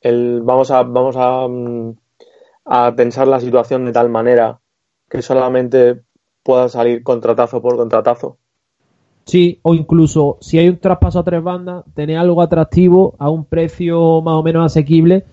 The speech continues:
Speaker 2: que ofrecer a quien se vaya a comer, por ejemplo, el contrato de George Dieng o algo así. Yo creo que,
Speaker 1: Es que
Speaker 2: que es
Speaker 1: para
Speaker 2: posible.
Speaker 1: mí, para mí el jugador más atractivo de Miami no es, no es Winslow.
Speaker 2: ¿Para ti quién es?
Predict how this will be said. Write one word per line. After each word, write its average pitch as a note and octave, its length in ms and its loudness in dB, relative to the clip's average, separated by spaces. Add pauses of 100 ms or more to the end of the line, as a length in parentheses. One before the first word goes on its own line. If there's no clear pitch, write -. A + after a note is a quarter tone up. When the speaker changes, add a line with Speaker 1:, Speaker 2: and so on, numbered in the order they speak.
(240)
Speaker 2:
que - 80 2
ofrecer D3 600 0
a C#3+ 140 -6
quien D3+ 300 -2
se C#3+ 180 2
vaya D3 220 4
a D3 60 -6
comer, D3+ 240 -2
por D3 140 0
ejemplo, D3 280 0
el E3 80 0
contrato C#3+ 440 0
de C#3 140 4
George B2 180 2
Dieng A2+ 300 0 (200)
o C#3 100 -2
algo B2+ 120 -2
así. A2+ 220 -12 (520)
Yo C3+ 180 -6
creo G3 140 -4
que, F#3 140 -6
Speaker 1:
Es E3 120 0
que - 40 -10
Speaker 2:
que C#3+ 40 0
es C3+ 60 2
Speaker 1:
para C3+ 140 2
Speaker 2:
posible. C3 200 0
Speaker 1:
mí, D3 120 -2 (680)
para A#2 200 0
mí A#2+ 100 -2
el B2+ 80 2
jugador B2 440 0
más B2+ 200 -8
atractivo A#2+ 480 -2
de A2+ 80 -4
Miami A2 520 -4 (280)
no A2+ 280 -4
es, G2 520 -10 (720)
no A#2+ 160 0
es G#2 80 0
Winslow. G#2 440 0 (1700)
Speaker 2:
¿Para B2 220 0
ti B2+ 120 0
quién C3 140 -6
es? A2+ 120 -14